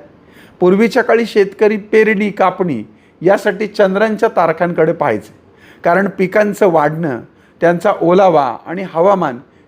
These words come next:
यावर चंद्राचा सूक्ष्म परिणाम हा होत असतो. बरीच अशी शास्त्र आहेत की ज्याच्यामध्ये चंद्राविषयी विशेष माहिती दिलेली आहे. पत्रिकेमधला चंद्र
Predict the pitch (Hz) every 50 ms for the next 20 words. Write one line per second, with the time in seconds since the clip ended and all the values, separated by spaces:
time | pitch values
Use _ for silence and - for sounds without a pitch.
0 | - 151 160 160 170 175 185 214 208 202 - - 165 156 160 180 185 180 185 180
1 | 165 160 175 - - - _ _ - - - 233 214 - 254 240 226 - - 170
2 | 156 156 165 160 143 143 170 180 - _ - 180 185 175 151 147 151 147 - 135
3 | - - - - 98 - _ _ _ _ _ _ _ _ _ - _ - _ -
4 | - - - - - - - 156 151 208 240 285 294 - 320 311 - - 302 -
5 | - 240 208 208 208 - 247 240 226 208 190 185 180 180 - - 208 185 156 185
6 | 180 180 185 226 214 208 196 165 143 131 117 98 - _ _ _ _ _ - 196
7 | 190 185 196 220 233 208 202 185 - - 185 196 190 156 156 143 - 190 180 175
8 | - 196 175 151 123 110 113 - 160 147 127 123 113 120 131 156 170 - - 123
9 | 120 - _ _ - - _ - - - - - - - - - 151 151 - 185
10 | 175 185 175 196 185 185 185 175 175 190 190 190 - 175 165 165 180 196